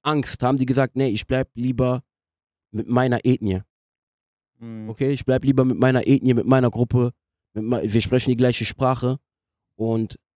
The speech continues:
Speaker 1: das hat dazu geführt, dass die Leute zum Beispiel nicht verstanden haben, okay, wir sind jetzt eine Nation und wir müssen sozusagen als Nation funktionieren, damit wir überhaupt das System, was hier gerade geschieht, damit wir das ändern können. Aber wenn wir sagen, ne,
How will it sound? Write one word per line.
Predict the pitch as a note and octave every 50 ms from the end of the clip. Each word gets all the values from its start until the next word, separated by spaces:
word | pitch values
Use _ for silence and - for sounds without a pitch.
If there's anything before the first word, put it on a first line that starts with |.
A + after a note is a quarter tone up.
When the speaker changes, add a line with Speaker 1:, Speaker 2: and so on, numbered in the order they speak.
| _ _ _ _
Speaker 1:
das | - A2+ -
hat | D#3 C3+
dazu | D#3 D3 - D3+ C#3+
geführt, | C3+ C3+ - - D#3 D#3+ -
dass | C#3 C3+ -
die | - C3
Leute | B2 B2 C3+ C#3 C#3+ C#3+ - C3+
zum | A#2 - - B2+
Beispiel | B2 B2+ B2+ - C3
nicht | B2+ A#2+ -
verstanden | A#2+ A2 - C#3 C3+ A#2 - B2
haben, | A#2+ A#2+ A2+ A2+ D2+
okay, | A2+ - - - D3+ C#3+ B2+
wir | B2
sind | B2+ D3+ D3
jetzt | C#3 B2 - -
eine | A#2 C3 C3+ B2+
Nation | B2 A#2+ A2+ - - - C3+ C#3+ D3 D#3 F3+ G3+ - _ _ _ _ _ _ _
und | - A2+ B2 A#2+
wir | A2+ B2
müssen | B2+ C#3 C#3+ - - C#3+ B2+
sozusagen | A#2+ C#3+ C3+ - C3 A#2+ C3 B2+ B2 B2 C3 C3 B2+ B2+ - _ _ _ _ _ _
als | - A2+ B2 - - -
Nation | B2+ B2 A#2+ A2+ - - - - - D3 D#3+ E3+ F3 F3+ F#3 F#3
funktionieren, | - - D3 C3+ - - D3+ C#3 D3+ F3+ F#3 D#3+ C#3+ D3+ D#3+ E3 - _ _ _ _ _ _ _ _
damit | A2 A2+ C3+ D3+ C#3 -
wir | D3+
überhaupt | D3 C3 C3 C3 B2+ C3 C#3 C#3 C3 - - - - -
das | G#2 A2+ C3 - -
System, | - B2+ - - - D3+ D3+ D3 C3+
was | B2 B2+ -
hier | - B2
gerade | A2+ A#2 B2 C3 B2+ B2+
geschieht, | A#2 A#2 G#2+ - C3 - B2
damit | A#2 B2 A#2+
wir | B2 B2
das | A2+ - -
ändern | - - C3+ B2 A2+ G#2
können. | - A2+ G#2 G#2+
Aber | A2 G#2+ A2+ A2
wenn | A2 A#2+ B2 A#2+
wir | A#2+ A#2
sagen, | A2 A#2+ A#2+ B2 A#2+ A2+ A#2+ A#2 A#2+ - _ _ _ _ _ _ _ _ _ _
ne, | - B2 C#3+ -